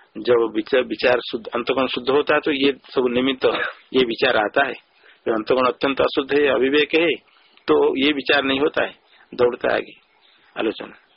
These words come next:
तब बार बार विचार करने पर वास्तव स्वरूप है तत्र तत्र वैराग्य भावना, तब तब वैराग्य होता है ये विषय आलोचना करने पर। इसका स्वरूप है क्षयिष्णुत्व, दुख मिश्रितत्व,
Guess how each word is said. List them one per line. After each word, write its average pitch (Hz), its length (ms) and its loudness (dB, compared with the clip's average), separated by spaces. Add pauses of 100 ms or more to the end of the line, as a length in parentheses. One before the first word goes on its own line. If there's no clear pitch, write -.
(340)
तब 135 80 4
बार 123 440 2
बार 131 200 2
विचार 123 380 0
करने 110 300 -2
पर 160 280 2
वास्तव 123 520 0
स्वरूप 110 360 -2
है 143 220 2 (600)
तत्र 123 280 0
तत्र 139 400 0
वैराग्य 101 500 0
भावना, 90 480 -6
तब 117 240 2
तब 117 200 0
वैराग्य 98 320 -2
होता 101 220 -2
है 131 80 0 (380)
ये 113 80 -2
विषय 107 260 -2
आलोचना 110 480 -4
करने 98 300 -8
पर। 131 160 2 (800)
इसका 110 260 -4
स्वरूप 120 360 2
है 107 60 0
क्षयिष्णुत्व, 120 640 0
दुख 110 440 -2
मिश्रितत्व, - 600 -2